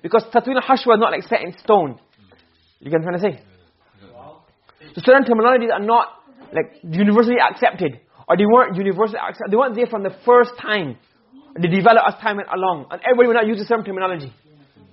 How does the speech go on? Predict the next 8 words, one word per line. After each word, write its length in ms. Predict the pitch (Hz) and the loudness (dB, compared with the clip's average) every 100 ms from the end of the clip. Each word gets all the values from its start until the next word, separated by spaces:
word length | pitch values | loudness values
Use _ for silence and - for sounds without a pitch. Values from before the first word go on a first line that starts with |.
| _ _ - - - | _ _ -20 -20 -10
You 80 | 147 | -6
get 120 | 143 | -4
what 60 | 156 | -4
I'm 60 | |
trying 0 | |
to 60 | 156 | -6
say? 520 | 254 - - - - - _ - 359 - _ 403 _ _ - | -10 -14 -20 -20 -20 -20 _ -20 -20 -20 _ -20 _ _ -12
Okay. 160 | - | -10